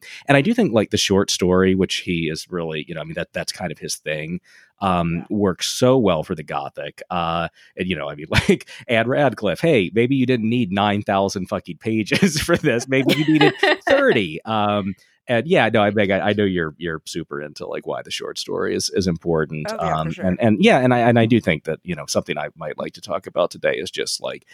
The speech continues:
Speaker 1: hi-, hi-, sort of his contributions to short fiction and, and also why that might be a form that is particularly well suited to the kind of thematic subject matter that he's, um, you know, that he, that he's working with.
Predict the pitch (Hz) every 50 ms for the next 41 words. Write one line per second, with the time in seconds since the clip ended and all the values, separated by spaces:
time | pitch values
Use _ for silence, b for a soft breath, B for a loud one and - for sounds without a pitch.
0 | B B B B B B B _ - 202 190 139 139 156 - - 143 143 - 202
1 | 185 165 127 131 107 - - 95 90 - 92 82 80 76 - - 80 - - 85
2 | - - 95 85 73 - - - 76 73 - - - 80 78 73 - 82 82 -
3 | 101 101 104 104 98 - - 90 85 82 80 80 80 80 76 73 73 80 78 76
4 | - - 87 85 80 - - _ - 87 87 - - 80 78 76 78 76 - -
5 | 73 - - - - - 80 - - - 64 60 - - - - 78 76 - -
6 | - 92 85 82 78 - - 82 - - - 78 80 80 73 - - B B B
7 | B B B B 101 87 85 80 78 76 71 - - - - - - - 90 85
8 | - 90 76 67 67 - - - - - - - 64 62 - - - - 52 -
9 | - 92 - _ _ - 71 - - - - - - - 82 - - 87 82 -
10 | - - 78 73 64 - - 87 85 87 85 87 87 -